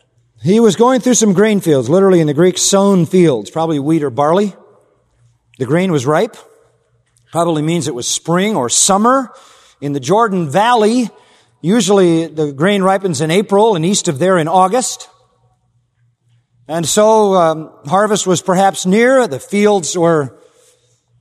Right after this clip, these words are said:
full of grain, ripened.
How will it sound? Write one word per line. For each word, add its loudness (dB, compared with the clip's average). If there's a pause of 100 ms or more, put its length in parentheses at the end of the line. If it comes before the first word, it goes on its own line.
(800)
full 0
of -2
grain, -2 (640)
ripened. -4